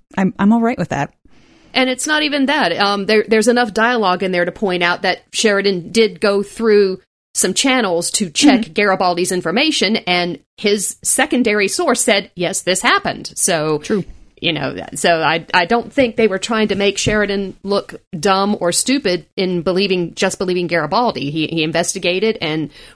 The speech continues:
Speaker 2: went anyway. Um, you know, I guess the only stupid thing was not figuring out some possibility of getting back up close enough to help,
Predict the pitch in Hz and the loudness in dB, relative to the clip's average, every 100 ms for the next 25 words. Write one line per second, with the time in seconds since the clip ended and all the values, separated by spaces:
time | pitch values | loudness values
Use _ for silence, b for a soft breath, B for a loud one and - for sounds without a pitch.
0 | - 180 165 - 226 285 147 143 147 165 | -2 0 0 0 2 2 2 0 0 0
1 | B B B - 180 165 165 160 156 - | B B B 0 2 2 0 -4 -6 -10
2 | _ - 170 147 110 175 175 170 185 190 | _ -2 0 2 2 2 2 0 2 2
3 | 190 175 165 B B B _ _ - - | 2 0 -2 B B B _ _ -2 0
4 | 214 190 196 180 180 208 190 196 - 196 | 2 2 2 2 0 2 2 2 0 0
5 | 185 175 180 190 175 - 196 214 226 - | 0 0 2 2 2 0 2 2 2 2
6 | 208 202 165 220 220 180 - 165 170 165 | 0 2 2 2 2 2 0 -2 0 0
7 | 156 170 190 202 170 - - 202 202 - | 2 0 2 -2 -2 -6 -2 2 2 2
8 | 180 180 - 165 151 - 233 170 - | 0 0 0 -4 -2 0 2 2 0